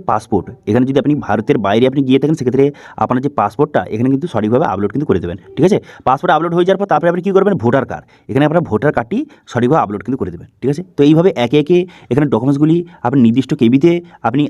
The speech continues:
আপলোড কিন্তু করে দেবেন, ঠিক আছে? করে দেওয়ার পর টার্মিনাল টিক চিহ্ন মারবেন। টার্মিনাল টিক চিহ্ন মেরে দেওয়ার পর তারপরে প্রিভিউ অপ-, অপশন ক্লিক করে পুরো প্রিভিউটা দেখে নেবেন। দেখে নেওয়ার পর ফাইনাল সাবমিট অপশন কিন্তু ক্লিক করবেন। ফাইনাল সাবমিট অপশন ক্লিক করে আপনি কিন্তু আপনার অ্যাপ্লিকেশনটা এখানে সাকসেসফুলিভাবে সাবমিট কিন্তু হয়ে যাবে, ঠিক আছে?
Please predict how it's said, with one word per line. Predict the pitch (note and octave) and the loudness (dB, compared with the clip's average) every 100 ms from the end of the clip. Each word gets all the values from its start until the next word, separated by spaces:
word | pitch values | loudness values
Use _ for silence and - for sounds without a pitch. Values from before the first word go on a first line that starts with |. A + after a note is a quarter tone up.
| A#2 | -2
আপলোড | G#2+ B2+ D3 | 0 0 0
কিন্তু | D#3 | 0
করে | D#3+ E3 | 0 -2
দেবেন, | G3+ - | -4 0
ঠিক | G3+ | 0
আছে? | G#3+ - | 0 0
করে | C3 C#3+ | 0 2
দেওয়ার | D#3 | 0
পর | E3+ | -2
টার্মিনাল | B2+ C#3 D3 | -2 0 -2
টিক | B2+ | -2
চিহ্ন | D#3 E3 | 0 0
মারবেন। | E3+ G#3 - - - | -2 -10 -16 -12 -4
টার্মিনাল | B2 C#3 D#3 | -2 -2 -2
টিক | C3+ | -4
চিহ্ন | D#3 C#3 | 0 2
মেরে | B2+ C#3+ | 4 2
দেওয়ার | D3 F3 | 0 2
পর | G3 G2+ - | 0 0 -6
তারপরে | B2 C#3+ | -4 -2
প্রিভিউ | B2+ C#3 C#3+ | 0 2 2
অপ-, | - | 0
অপশন | B2 C#3+ C#3+ | -4 -2 0
ক্লিক | C#3+ | 0
করে | E3+ E3+ | 0 0
পুরো | C3+ | 0
প্রিভিউটা | B2+ C3 B2+ | 2 2 2
দেখে | C#3+ E3 | 0 0
নেবেন। | G#3+ C#3 | -2 -4
দেখে | A2 C3 | 0 2
নেওয়ার | C#3 F#3 | 2 0
পর | D#3+ - - _ - | -2 -6 -20 _ -4
ফাইনাল | A#2+ C#3 D#3 | -2 -2 -2
সাবমিট | A#2 A#2+ A#2+ | -2 0 0
অপশন | - A2 | -2 -4
কিন্তু | C#3+ | -4
ক্লিক | G#2 F2 | -6 -8
করবেন। | E2+ - - - - | -12 -16 -20 -20 -4
ফাইনাল | C#3 F#3 F#3 | -2 0 0
সাবমিট | F#3 F#3 | 0 0
অপশন | F#3+ F#3 | -2 -6
ক্লিক | F3 E3+ | -6 -2
করে | G#3 A#2+ - _ - | 0 0 -4 _ -4
আপনি | C#3 E3 | -2 0
কিন্তু | E3+ C#3+ | 0 0
আপনার | D3 C#3+ | -2 -2
অ্যাপ্লিকেশনটা | B2+ B2 D3 D3+ D#3 F3+ G#3+ - B2 | -4 -2 -2 0 2 0 -4 -10 -2
এখানে | C#3 D#3+ | 0 0
সাকসেসফুলিভাবে | C3 A#2 D#3 D3+ D3 E3 D#3+ | -2 -6 -6 -2 0 0 0
সাবমিট | B2 B2+ | -2 -2
কিন্তু | E3 C#3 | -2 -2
হয়ে | G#2 | -2
যাবে, | F#2 - _ | -4 -10 _
ঠিক | D3 | 0
আছে? | F#3+ | 0